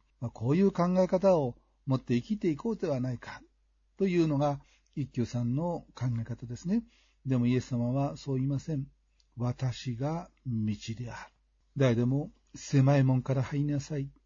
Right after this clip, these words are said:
救いに至る門は小さく、その道は細いのだとイエス様は語りました。そして多くの人たちは、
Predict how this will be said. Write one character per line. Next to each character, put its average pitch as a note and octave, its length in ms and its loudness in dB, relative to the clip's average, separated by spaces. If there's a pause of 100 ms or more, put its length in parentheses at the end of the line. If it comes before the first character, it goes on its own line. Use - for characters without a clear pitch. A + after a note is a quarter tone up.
(220)
救 - 300 0
い D#3 60 6
に D#3 100 4
至 D#3+ 160 2
る D3+ 100 4
門 D3 240 2
は C#3 100 2
小 - 460 -6
さ C#3+ 160 0
く、 E3+ 200 -2 (340)
そ - 180 -2
の C#3 140 6
道 C3 260 0
は B2+ 80 4
細 D3+ 420 -2
い A3+ 40 2
の D3+ 120 -2
だ C3+ 120 -4
と D#3+ 380 -8 (120)
イ C#3 100 2
エ B2 40 2
ス - 140 -8
様 A#2+ 160 -4
は A#2 80 -8
語 D#3+ 260 -14
り F3+ 100 -10
ま G3 120 -8
し - 60 -16
た。 - 220 -20 (380)
そ - 160 -4
し - 60 -8
て - 80 -2
多 B2 160 2
く B2 100 0
の A#2+ 80 0
人 - 180 -6
た B2 80 -2
ち - 140 -12
は、 D3+ 180 -10